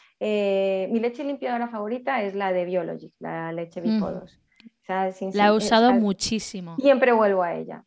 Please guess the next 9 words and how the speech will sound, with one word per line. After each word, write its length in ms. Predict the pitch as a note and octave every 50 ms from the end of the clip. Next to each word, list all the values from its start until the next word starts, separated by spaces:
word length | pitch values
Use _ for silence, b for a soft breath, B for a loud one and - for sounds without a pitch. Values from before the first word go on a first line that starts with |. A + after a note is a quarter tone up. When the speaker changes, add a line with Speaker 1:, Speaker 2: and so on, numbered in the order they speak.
| _ _ _
Speaker 1:
Cambio, 360 | - A#3 B3 C#4 C#4 - - -
pero 140 | A3+ G3+
siempre 300 | F#3 - G#3 G3+ F#3+ F#3+
vuelvo 280 | - - - E3+ - -
a 100 | - -
ella. 200 | - - - - _ b b b b b b b b
Está 260 | G3 F#3+ - A3+ G#3
Eve 140 | G#3+ G#3+ G3
Lom 240 | A#3 C4 C#4+ D#4 D#4+